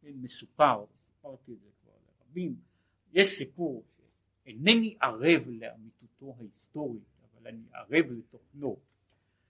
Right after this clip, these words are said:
סיפור שהסולטן הטורקי,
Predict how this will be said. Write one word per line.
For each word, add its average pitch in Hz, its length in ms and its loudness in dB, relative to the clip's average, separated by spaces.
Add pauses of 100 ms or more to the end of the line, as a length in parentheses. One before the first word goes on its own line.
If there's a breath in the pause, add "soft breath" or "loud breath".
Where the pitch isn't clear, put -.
(380)
סיפור 147 680 -12
שהסולטן 113 1700 2
הטורקי, 123 640 -8